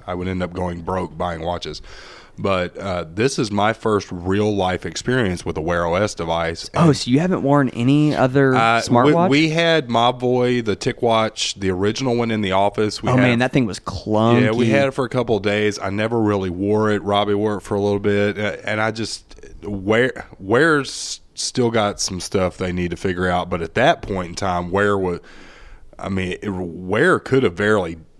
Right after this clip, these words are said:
Speaker 1: easily
Speaker 2: It coulda just
Speaker 1: died
Speaker 2: died,
Speaker 1: at
Speaker 2: yeah.
Speaker 1: that
Speaker 2: It
Speaker 1: point.
Speaker 2: almost did, I
Speaker 1: Uh,
Speaker 2: think. <laughs>
Speaker 1: they've made some changes, gotten better. Uh, but so far, so good. I've had this watch on for about a week and a half now, and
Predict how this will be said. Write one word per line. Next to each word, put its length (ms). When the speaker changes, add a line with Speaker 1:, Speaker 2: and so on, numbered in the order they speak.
Speaker 1:
easily 300
Speaker 2:
It 40
coulda 180
just 100
Speaker 1:
died 140
Speaker 2:
died, 340
Speaker 1:
at 60
Speaker 2:
yeah. 80
Speaker 1:
that 140
Speaker 2:
It 100
Speaker 1:
point. 180
Speaker 2:
almost 320
did, 120
I 160
Speaker 1:
Uh, 100
Speaker 2:
think. 240
<laughs> 120
Speaker 1:
they've 160
made 200
some 100
changes, 480
gotten 260
better. 400
Uh, 240
but 240
so 180
far, 280
so 180
good. 300
I've 100
had 180
this 160
watch 240
on 140
for 120
about 160
a 20
week 240
and 80
a 20
half 320
now, 240
and 140